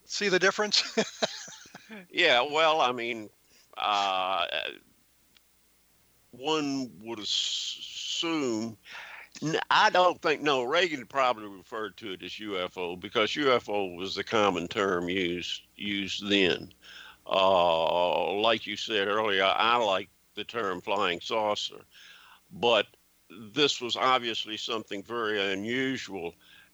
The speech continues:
Speaker 2: and the thing, when they started chasing it, the thing just streaked away at, uh, some incredible speed. Um, could it have been something prosaic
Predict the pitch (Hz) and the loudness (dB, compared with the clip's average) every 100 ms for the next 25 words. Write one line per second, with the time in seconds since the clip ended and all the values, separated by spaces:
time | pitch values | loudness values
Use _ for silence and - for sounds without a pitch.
0 | _ 113 120 120 113 110 107 120 117 107 | _ 0 4 4 2 0 -2 0 2 0
1 | 107 107 _ _ _ _ _ _ _ - | -4 -10 _ _ _ _ _ _ _ -10
2 | 117 110 110 104 95 - 127 113 101 - | -6 0 0 0 -4 -4 0 2 0 2
3 | 139 147 - 107 107 - 107 104 104 - | 2 2 -4 -8 -10 -4 -2 -2 -4 -4
4 | - 131 110 117 101 135 - - _ _ | -4 -4 -4 -6 -4 -4 -4 -8 _ _
5 | - - _ - 107 107 - 101 101 - | -20 -20 _ 0 2 2 -2 -6 -2 -2
6 | 113 107 101 - 117 98 90 92 - - | 0 0 -2 0 0 0 -4 -12 -8 0
7 | 147 113 85 85 - _ - - - _ | 2 2 -2 -12 -20 _ -20 -20 -20 _
8 | - - 104 107 101 95 92 98 - _ | -4 2 4 6 6 4 -2 -12 -20 _
9 | _ _ _ _ _ _ _ - 143 117 | _ _ _ _ _ _ _ -6 -2 0
10 | 101 101 110 90 123 127 - 127 123 117 | -2 -2 -2 -2 -2 0 0 0 -2 -4
11 | 107 101 - 123 107 - 131 135 135 139 | -6 -6 -6 -6 -4 0 4 6 6 4